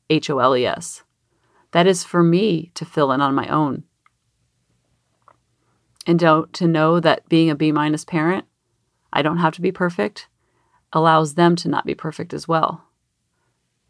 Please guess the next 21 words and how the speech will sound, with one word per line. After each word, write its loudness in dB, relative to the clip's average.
Because -4
it's -6
not 6
always 2
about -2
the -6
A, -2
it's -8
about 0
the -10
connection. -4
And -2
when 4
you 4
have 0
the 0
connection, -2
you're -2
gonna -2
have -2
cooperation. -2